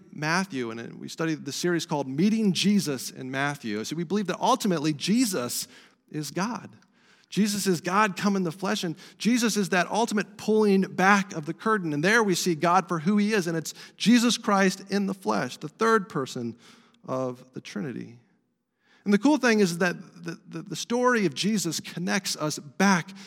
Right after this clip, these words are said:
to Genesis chapter one. I know this because Keller was preaching, and I listened to a message, and, and, and he gives us this quote that really helps us understand. He says,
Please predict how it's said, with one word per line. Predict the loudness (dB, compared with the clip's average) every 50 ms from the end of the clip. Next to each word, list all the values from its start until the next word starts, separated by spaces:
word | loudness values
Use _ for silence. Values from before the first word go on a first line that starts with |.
| -20 _ -10
to | -8
Genesis | -6 0 2 2 4 4 2 0 -2 -4 -4 -4 -8 -14 -20 -20 _ _
chapter | -2 0 2 4 4 4 2 -2 -2 0 2 2 0 0 -4 -8 -8
one. | -6 -4 -4 -4 -4 -6 -10 -12 -16 -20 _ _ _ _ _ _ _ _ -20 -20 _ _ _ _ _ _ _ _ _ _ _ _ _ _ _ _ _ _ _ _ _ 0
I | 4 6
know | 6 6 6 6
this | 4 2 2 0 -4 -6 -8
because | -10 -10 -12 -12 -12 -12 -16
Keller | -12 -2 0 2 2 4 2 0 0
was | -2 -4 -6 -8 -12 -14 -18 -20 _ _
preaching, | -2 -2 -2 0 -4 -4
and | -2
I | 0
listened | 0 0 -2 -2 -4
to | -4 -4
a | -2
message, | -2 -2 -2 -2 -4 -4 -4
and, | -6 -6 -6 -8
and, | -6 -6 -6 -6
and | -4 -4 -4 -4 -2
he | -2 -2 2
gives | 2 2 2 4 4
us | 2 2 2 -4 -8
this | 0 4 4 6 6 4
quote | 0 -2 0 0 0 0 0 -2
that | -4 -6 -4
really | 0 0 0 0 0
helps | 0 0 -2 -2 -2 -6 -6
us | -4 -6 -6 -6 -6 -2
understand. | 0 0 2 2 0 -2 -2 -4 -4 -4 -4 -4 -4
He | -6 -4
says, | -2 -2 -2 -2